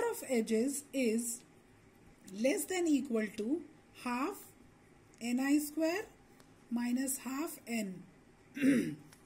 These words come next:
is less than equal to half of n minus m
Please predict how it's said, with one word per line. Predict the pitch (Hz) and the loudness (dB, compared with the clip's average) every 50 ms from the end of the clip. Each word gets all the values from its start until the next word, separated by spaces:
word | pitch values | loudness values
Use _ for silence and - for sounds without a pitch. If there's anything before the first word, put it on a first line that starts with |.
| - - - - - - - - - - - - - - - - - - - - - | -20 -20 -20 -20 -20 -20 -20 -20 -20 -20 -20 -20 -20 -20 -20 -20 -20 -20 -20 -10 -6
is | 254 254 240 233 | -4 -2 -2 0
less | 262 294 349 381 302 | 0 0 0 0 0
than | 277 320 302 294 | 2 4 4 4
equal | 269 - 262 254 247 240 226 | 4 4 2 0 0 0 0
to | - 269 311 370 - - - - - - - - - - | 0 0 -2 -2 -4 -8 -18 -20 -20 -20 -20 -20 -8 -4
half | 247 240 262 294 330 302 - 330 | -2 2 2 2 2 0 2 4
of | 330 320 311 311 311 - - - - - - - - - - - - - - - | 4 6 6 4 0 -4 -8 -12 -16 -20 -20 -20 -20 -20 -20 -20 -20 -18 -8 -2
n | 262 302 349 381 403 403 370 | 0 2 2 2 0 0 2
minus | 339 311 294 294 294 320 349 - - - - | 4 6 8 8 8 8 6 4 0 -2 0
m | 269 269 269 262 247 247 233 | 0 2 4 4 4 4 2